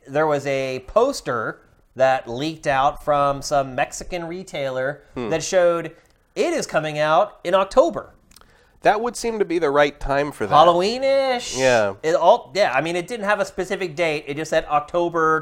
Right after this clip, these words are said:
Speaker 1: twenty nineteen.
Speaker 2: It would be a little out of character for Sony, 'cause Sony usually doesn't put their big first-party stuff in that period. They, they lean on Call of Duty and, like, the big third-party stuff.
Speaker 1: Yeah.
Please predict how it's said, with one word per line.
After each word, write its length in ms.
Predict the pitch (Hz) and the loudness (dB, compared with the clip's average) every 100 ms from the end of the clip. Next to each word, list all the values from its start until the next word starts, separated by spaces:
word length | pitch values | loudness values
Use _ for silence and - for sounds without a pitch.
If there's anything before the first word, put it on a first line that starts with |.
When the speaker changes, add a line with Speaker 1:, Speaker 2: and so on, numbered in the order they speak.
| 165 | -4
Speaker 1:
twenty 220 | 175 165 | -10 -6
nineteen. 400 | 156 147 143 123 | -8 -8 -10 -2
Speaker 2:
It 100 | 147 | -2
would 160 | 147 185 | 0 2
be 100 | 180 | 2
a 80 | 165 | 2
little 260 | 165 175 | 2 6
out 160 | 175 170 | 6 6
of 80 | - | 4
character 320 | 143 143 143 | -2 -4 -4
for 80 | 135 | -10
Sony, 320 | - 127 131 | -4 -2 -2
'cause 140 | 113 | -4
Sony 200 | 123 117 | -6 -6
usually 240 | 113 117 117 | -6 -8 -6
doesn't 220 | 110 107 | -6 -6
put 160 | 120 110 | -12 -8
their 100 | 104 | -8
big 220 | 107 107 | -8 -8
first-party 480 | 110 107 - 104 104 | -8 -8 -6 -6 -6
stuff 320 | - 107 - | -8 -8 -8
in 220 | 113 113 | -12 -6
that 260 | 113 120 - | -4 -4 -4
period. 400 | 139 143 160 123 | -2 0 -2 -4
They, 120 | 107 | -8
they 260 | 95 107 | -6 -8
lean 260 | 101 110 107 | -8 -8 -6
on 220 | 104 101 | -6 -8
Call 240 | - 104 101 | -4 -4 -4
of 80 | |
Duty 280 | 104 104 110 | -8 -8 -6
and, 120 | 104 101 | -6 -8
like, 120 | 92 | -10
the 80 | 98 | -8
big 200 | 107 - | -8 -6
third-party 500 | 110 107 123 120 127 | -8 -4 -4 -4 -6
stuff. 320 | - 143 139 | -2 -2 -2
Speaker 1:
Yeah. 320 | 117 110 98 | -8 -6 -6